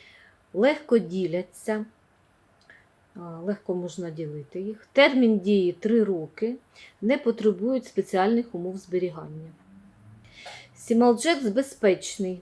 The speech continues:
для шлунково-кишкового тракту: нирок, печінки, серцево-судинної системи. Високий індекс сист-, е, індекс безпеки,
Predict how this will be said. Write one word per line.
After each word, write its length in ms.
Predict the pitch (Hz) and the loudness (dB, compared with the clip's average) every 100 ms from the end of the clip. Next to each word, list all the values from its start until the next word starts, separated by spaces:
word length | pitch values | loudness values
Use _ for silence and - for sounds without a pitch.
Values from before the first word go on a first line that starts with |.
| - | -4
для 180 | 196 | -4
шлунково-кишкового 1200 | 175 - 226 233 330 269 220 202 - 214 180 160 165 | -4 -4 -2 -2 0 0 0 -6 -6 -4 -4 -6 -10
тракту: 580 | 185 165 - - 202 226 _ _ _ _ _ _ _ _ - | -10 -12 -14 -12 -10 -10 _ _ _ _ _ _ _ _ -2
нирок, 640 | 202 214 190 185 - - - | 4 4 4 0 -4 -20 -10
печінки, 640 | 208 208 - 180 190 262 | -8 -8 -4 -4 -4 -6
серцево-судинної 1200 | 262 - 185 - 220 247 - 160 165 185 196 202 196 | -6 -4 -6 -2 0 -2 -6 -6 -4 -2 -2 -2 -6
системи. 580 | - - 185 - 160 151 160 - - - - - - _ _ - - - - - - - - - - - - - - - | -12 -18 -18 -14 -12 -12 -14 -18 -20 -20 -18 -18 -20 _ _ -20 -20 -18 -16 -14 -14 -14 -18 -18 -18 -18 -18 -18 -18 -4
Високий 680 | 202 247 349 349 311 - 240 | 2 4 4 2 0 0 4
індекс 440 | 247 214 214 - | 6 6 2 -2
сист-, 360 | 247 - - - | -4 -6 -10 -2
е, 180 | 214 202 | 2 4
індекс 480 | 196 240 269 262 220 | 4 4 4 2 -4
безпеки, 680 | 202 247 - 202 185 - | -4 -4 0 0 0 -2